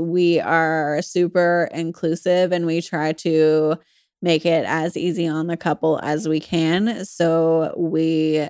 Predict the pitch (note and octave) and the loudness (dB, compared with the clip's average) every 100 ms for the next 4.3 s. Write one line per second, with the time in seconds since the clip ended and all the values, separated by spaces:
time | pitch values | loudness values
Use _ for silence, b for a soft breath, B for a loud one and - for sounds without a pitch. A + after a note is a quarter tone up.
0 | - - D#3 E3 E3+ E3 D#3+ D3 C3 E3 | -6 0 0 2 0 0 0 -2 -2 0
1 | F3+ F#3 F3 E3+ D#3+ D#3 D#3 D#3 F3 _ | 2 2 2 2 0 -2 -2 -4 -8 _
2 | _ _ - - F3 E3 D#3+ E3 F3 E3+ | _ _ -4 2 4 4 0 0 0 0
3 | E3 D#3 D#3 D#3+ E3 F3 E3 D#3+ - D#3+ | 0 0 0 -2 -2 -4 -2 -2 0 0
4 | C#3+ D#3 E3 | 2 0 -4